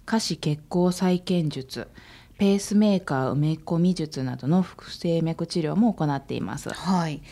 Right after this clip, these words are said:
Speaker 2: えー、心臓カテーテル検査、それから治療、なんかこう、痛みや苦痛はないもんなんでしょうか？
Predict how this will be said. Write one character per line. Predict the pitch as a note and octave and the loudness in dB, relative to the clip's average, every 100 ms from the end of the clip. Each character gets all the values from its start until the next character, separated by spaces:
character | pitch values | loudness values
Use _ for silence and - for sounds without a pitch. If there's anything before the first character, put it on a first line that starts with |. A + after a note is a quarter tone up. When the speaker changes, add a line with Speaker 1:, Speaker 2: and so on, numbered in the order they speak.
| - - - | -20 -20 -12
Speaker 2:
え | E3 | -10
ー、 | |
心 | D3+ G#3+ G#3+ | -4 2 2
臓 | G#3 G3+ | 2 -2
カ | G3+ G3 | -2 -2
テ | G#3 G3 | 2 0
ー | |
テ | G3 | 0
ル | F#3+ | -4
検 | F#3 G3+ F#3 | -2 2 2
査、 | F3+ E3+ D3+ | 2 -2 -4
そ | - | -4
れ | F3+ | -8
か | F3 | -4
ら | E3+ | -4
治 | E3+ - | -4 -2
療、 | G3 E3+ C#3+ - - - - - | 2 2 0 -4 -20 -20 -20 -14
な | F#3 | -14
ん | |
か | |
こ | F3 E3+ D3+ | -8 -6 -6
う、 | - - - | -8 -16 -10
痛 | F#3 B3 C4 | -2 2 6
み | B3 B3+ - - | 6 6 2 -2
や | F3 - | -6 -6
苦 | - | -20
痛 | - - G#3 G#3 G3+ G3+ G3 | -14 -6 0 2 4 2 2
は | G3 G3 | 2 2
な | F#3+ F#3+ | 2 4
い | G3+ | 6
も | F#3 F3 | 6 4
ん | |
な | E3 D3+ | 4 2
ん | |
で | D3 | 0
し | D#3+ | -4
ょ | |
う | D3 | -6
か？ | C#3+ | -8